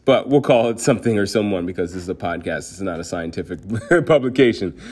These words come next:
And, um, there's recall memory, which we're gonna ta-, talk about specifically,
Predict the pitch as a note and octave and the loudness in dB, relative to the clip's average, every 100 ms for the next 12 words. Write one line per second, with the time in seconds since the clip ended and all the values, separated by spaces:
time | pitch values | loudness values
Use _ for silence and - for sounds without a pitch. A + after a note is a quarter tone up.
0 | - - D#3 D3+ D3 C#3+ C#3 D#3 F#3+ C4 | -8 2 4 6 4 2 2 2 2 2
1 | F3 B2 A#2 G#2+ G#2+ G#2+ C3 C#3 C3+ C3+ | 4 4 4 0 0 0 0 0 2 2
2 | B2+ C3+ G2+ - - C3+ B2 B2 B2 - | 0 -2 -2 -6 -2 0 0 0 0 0
3 | - B2 G#3 C3+ G#2+ F#2 | -2 2 2 2 -4 -4